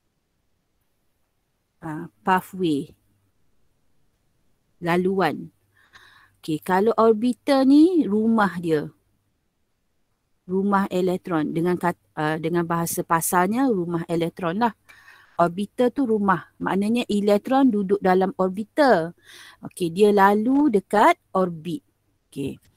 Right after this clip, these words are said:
So, satu ciri dia, elektron ni dia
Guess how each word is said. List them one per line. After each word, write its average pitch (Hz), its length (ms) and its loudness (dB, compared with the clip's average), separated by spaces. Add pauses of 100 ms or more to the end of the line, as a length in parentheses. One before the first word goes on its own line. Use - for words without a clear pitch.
(280)
So, 214 640 0
satu 196 480 -2
ciri 196 400 -2
dia, 247 480 4
elektron 202 560 -2
ni 247 320 2
dia 196 260 0